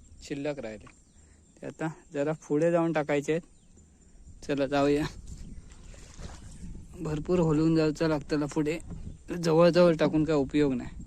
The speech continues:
चला तर आता डायरेक्ट उद्या सकाळी उचलूनच बघूया किती कुर्ले भेटतात आपल्या. मित्रांनो,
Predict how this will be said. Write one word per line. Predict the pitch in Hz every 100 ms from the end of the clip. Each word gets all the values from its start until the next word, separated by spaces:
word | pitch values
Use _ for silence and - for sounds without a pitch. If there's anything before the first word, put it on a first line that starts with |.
| - - - - - - - - - -
चला | 143 127 113
तर | -
आता | - - 139
डायरेक्ट | 135 143 151
उद्या | 147
सकाळी | 160 165 165
उचलूनच | 165 147 156 175 185 165
बघूया | 139 139
किती | 151 147 160
कुर्ले | 151 139 151
भेटतात | 135 123 127
आपल्या. | 120 123 123
मित्रांनो, | - - - - - - - - - - - - - 196 220 226 240